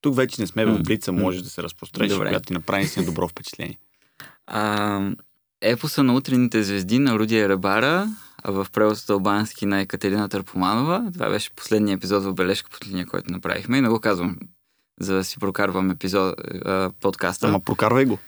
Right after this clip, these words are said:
Speaker 1: До сега момента.
Speaker 2: А, про-, просто наистина много, а, хубава книга, ш-, а, шестстотин кусур страници. А, значи, до-, общо историята е за това как едни лозунги през седемдесетте, в, в Албания също, там, Албанската партия на труда, на едни лозунги им се отмива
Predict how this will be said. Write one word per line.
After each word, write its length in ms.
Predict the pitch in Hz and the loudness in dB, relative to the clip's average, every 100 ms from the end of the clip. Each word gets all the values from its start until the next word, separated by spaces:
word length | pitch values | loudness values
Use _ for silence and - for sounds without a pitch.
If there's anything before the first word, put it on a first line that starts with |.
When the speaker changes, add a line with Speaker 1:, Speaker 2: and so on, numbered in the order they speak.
| - | -12
Speaker 1:
До 60 | |
сега 180 | 117 127 | -4 2
момента. 580 | 127 131 143 123 117 98 | 4 6 6 4 0 -4
Speaker 2:
А, 20 | 69 | 0
про-, 180 | 135 | 0
просто 240 | 135 143 151 | 2 0 2
наистина 260 | 156 156 | 2 2
много, 360 | 143 143 143 127 | 4 6 4 4
а, 180 | 98 120 | 2 0
хубава 260 | 120 131 123 | 0 0 2
книга, 220 | 127 143 | 2 0
ш-, 340 | - - - 98 | 0 -4 -4 -2
а, 160 | 113 | 0
шестстотин 500 | - 135 147 127 131 | 2 0 2 2 0
кусур 260 | 117 - 123 | 0 -2 -2
страници. 760 | - 110 104 104 143 156 160 - | 0 0 0 -2 -2 0 0 -2
А, 220 | - 120 | -2 -2
значи, 360 | - 120 120 120 | 0 -2 -2 -4
до-, 200 | 101 90 | -4 -2
общо 280 | - 120 - | 0 0 -2
историята 480 | 113 120 117 110 123 | -2 2 2 2 4
е 280 | 131 135 131 - | 4 4 0 -6
за 160 | 92 104 | -6 -4
това 200 | - 113 | 0 0
как 360 | - 107 - - | 2 0 -2 -4
едни 220 | 107 107 | 0 2
лозунги 520 | 104 98 110 117 117 | 4 4 4 2 0
през 180 | - - | -2 -6
седемдесетте, 800 | - - 101 95 - - 123 139 | -4 -2 0 -2 -4 -2 0 0
в, 60 | 117 | -2
в 140 | - - - | -8 -16 -6
Албания 360 | 92 92 92 98 | -2 0 0 -2
също, 260 | - - | -8 -10
там, 220 | - - - | -8 -6 -6
Албанската 420 | - 95 - - | -2 -2 -2 -4
партия 300 | - 98 107 | -2 -2 -2
на 80 | 92 | -6
труда, 380 | - - 117 151 - - _ _ | -6 -2 0 -2 -6 -20 _ _
на 60 | 101 | 0
едни 120 | 113 | 4
лозунги 400 | 123 123 120 117 | 4 4 4 4
им 100 | 120 | 2
се 120 | 117 107 | 2 -2
отмива 420 | 104 107 113 | 0 0 0